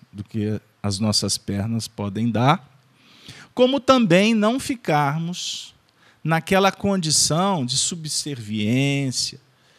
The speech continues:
de, de, de, de, de não querer enfrentar,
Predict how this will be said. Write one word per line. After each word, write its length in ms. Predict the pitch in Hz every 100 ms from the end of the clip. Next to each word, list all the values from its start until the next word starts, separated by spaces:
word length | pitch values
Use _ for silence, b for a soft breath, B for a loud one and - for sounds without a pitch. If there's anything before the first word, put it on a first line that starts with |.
| b b b -
de, 280 | 104 117 107 _ _ _
de, 520 | 117 117 113 101 85 - - b b b b b b _ _ - _ _ _ _ _
de, 160 | 113 110
de, 140 | 104
de 280 | - 117 151
não 220 | 151 180
querer 420 | 180 156 139 151 143
enfrentar, 1600 | 139 - 127 113 113 - 131 143 151 151 147 139 120 123 -